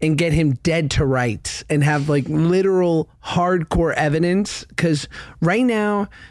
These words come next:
your friend is all about, you know, Nutella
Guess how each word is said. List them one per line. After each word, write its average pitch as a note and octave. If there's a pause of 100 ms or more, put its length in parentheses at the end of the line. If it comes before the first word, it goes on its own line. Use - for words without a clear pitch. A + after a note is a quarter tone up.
(100)
your F3
friend G3 (440)
is D3 (100)
all F#3
about, E3+ (480)
you F#3
know, D3+ (220)
Nutella G#3+